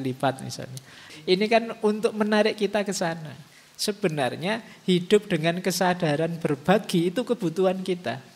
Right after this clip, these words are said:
Bayangkan kalau manusia itu egois, ndak ada yang mau saling membantu. Ndak ada yang mau meringankan tangannya,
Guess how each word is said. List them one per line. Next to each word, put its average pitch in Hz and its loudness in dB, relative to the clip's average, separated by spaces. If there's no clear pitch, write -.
Bayangkan 185 4
kalau 165 0
manusia 156 0
itu 160 -2
egois, 165 2
ndak 147 -2
ada 160 4
yang 147 0
mau 151 -2
saling 151 -2
membantu. 135 -6
Ndak 147 2
ada 160 2
yang 151 2
mau 151 0
meringankan 156 -2
tangannya, 156 -2